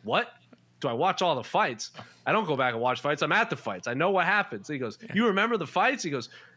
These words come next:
Speaker 1: "Yeah, I have to commentate them." He goes, "Oh, I don't remember anything." It just wasn't great.
Speaker 2: <laughs>
Speaker 1: It just wasn't great. It wasn't a great night for Daniel Cormier.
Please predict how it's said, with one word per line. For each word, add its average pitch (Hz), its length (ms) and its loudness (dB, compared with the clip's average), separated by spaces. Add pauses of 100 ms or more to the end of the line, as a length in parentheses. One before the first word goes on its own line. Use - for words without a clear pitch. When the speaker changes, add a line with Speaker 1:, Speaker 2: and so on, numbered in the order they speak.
(120)
Speaker 1:
"Yeah, 247 300 0 (160)
I 175 80 -2
have 240 120 -2
to - 80 -8
commentate 214 580 -2
them." 117 160 -10 (120)
He 147 100 -6
goes, 113 200 -6
"Oh, 120 60 0
I 143 180 2
don't 147 140 0
remember 120 260 -2
anything." 120 340 -4
It - 440 -8
just - 180 0
wasn't 175 300 0
great. 151 380 2 (100)
Speaker 2:
<laughs> - 120 -18 (460)
Speaker 1:
It - 80 0
just 143 160 -2
wasn't 160 300 0
great. 143 280 2
It - 60 -12
wasn't 151 300 0
a 135 40 -2
great 135 240 2
night 117 180 0
for 113 80 -4
Daniel 107 260 0
Cormier. 98 460 -2